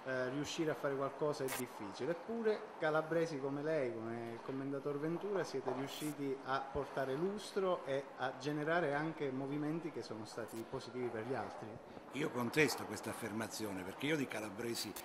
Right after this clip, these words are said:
Speaker 2: grandi che hanno fatto tante cose, molto di più del sottoscritto, ne conosco tantissimi. Ne conosco tantissimi sia in Calabria che fuori dalla Calabria. Generalmente i calabresi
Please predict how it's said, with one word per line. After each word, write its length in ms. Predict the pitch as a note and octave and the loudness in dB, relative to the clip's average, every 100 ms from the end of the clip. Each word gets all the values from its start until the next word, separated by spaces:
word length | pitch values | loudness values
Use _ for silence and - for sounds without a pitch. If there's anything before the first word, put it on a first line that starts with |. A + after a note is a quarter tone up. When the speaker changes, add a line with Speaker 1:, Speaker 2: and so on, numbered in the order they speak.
| - - - G2+ | -10 -12 -14 -4
Speaker 2:
grandi 640 | A2 A2+ A2 A2+ C3+ B2+ - - - | 0 2 2 2 2 0 -6 -12 -10
che 120 | - | -4
hanno 160 | G#2 G#2+ | -2 -2
fatto 320 | - G#2+ - | 0 -2 -2
tante 320 | G2+ G#2 G2+ | -4 -4 -4
cose, 340 | F#2+ A2+ G#2+ G2+ | -4 -4 -2 -2
molto 320 | A2 B2 - | 0 0 0
di 80 | A2 | -4
più 160 | - | -2
del 140 | A2 G2 | -4 -2
sottoscritto, 640 | - - G2+ - F#3 - | -6 -8 -8 -4 -2 -2
ne 100 | A2 | -2
conosco 460 | A2+ A2 G#2+ - A2 | 0 -2 -2 -6 -4
tantissimi. 720 | A2+ A2 F#2+ F2+ - G2+ G#2 - - - - - | -2 -2 -4 -6 -4 -4 -6 -8 -12 -12 -12 -8
Ne 100 | A2+ | -2
conosco 360 | B2 B2+ - B2 | 2 2 0 -2
tantissimi 640 | A#2+ A2+ B2+ A2+ A2+ G2+ | 0 -2 -2 -2 -2 -2
sia 200 | - C3+ | 0 0
in 120 | A2 | 2
Calabria 560 | A#2 A#2 D#3+ F3 F3+ C3+ | 0 2 2 2 -2 -2
che 140 | A2 | -4
fuori 300 | - A#2+ G#2+ | -4 -2 0
dalla 240 | G#2+ G2+ | -2 -2
Calabria. 560 | G2 F2 E2 D2 - - - - - - - | -4 -6 -8 -10 -12 -14 -14 -14 -12 -12 -4
Generalmente 840 | A#2 B2+ B2+ B2+ C#3 D#3 D#3+ - | 2 4 4 4 2 2 0 -2
i 340 | C#3+ - A#2 A2 | -2 -2 -4 -4
calabresi 760 | - C3 A#2+ A#2+ B2+ C#3 D3 | -2 -2 -2 0 0 2 0